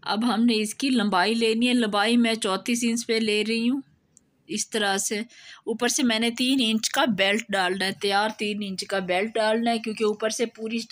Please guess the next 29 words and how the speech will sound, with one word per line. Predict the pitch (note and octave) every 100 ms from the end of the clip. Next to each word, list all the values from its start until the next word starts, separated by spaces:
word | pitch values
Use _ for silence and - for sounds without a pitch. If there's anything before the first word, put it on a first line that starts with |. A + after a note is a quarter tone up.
| -
टोटल | F3+ G#3+ A3 B3
शलवार | B3 G#3+ G3+ G#3+
को | A#3
जब | A3 G#3+
इलास्टिक | G#3 G3 G#3 B3+ A#3+
लगाते | G#3 G3 F#3+ - A#3
हैं | A3+
तो | A3+
ऊपर | A3
पेट | G#3+ G#3 G#3
के | -
ऊपर | A3+ A#3 G3
बहुत | F#3+ G#3
ज़्यादा | G3+ G#3
कपड़ा | G#3 G3+ G3+
इकट्ठा | F#3+ F#3 - G3+
हो |
जाता | G3+ G3+ A#3
है, | A#3
तो |
इसलिए | G#3 - G#3 G#3
मैं | A3 C4+ - - - -
छोटा | A#3 A3 A3
सा | A#3 B3
बेल्ट | G#3 G3+ G#3+
डालूँगी | G#3+ G#3+ A3 A#3+ A#3
तीन | G#3 F#3+
इंच | F3+ E3+
का। | - E3+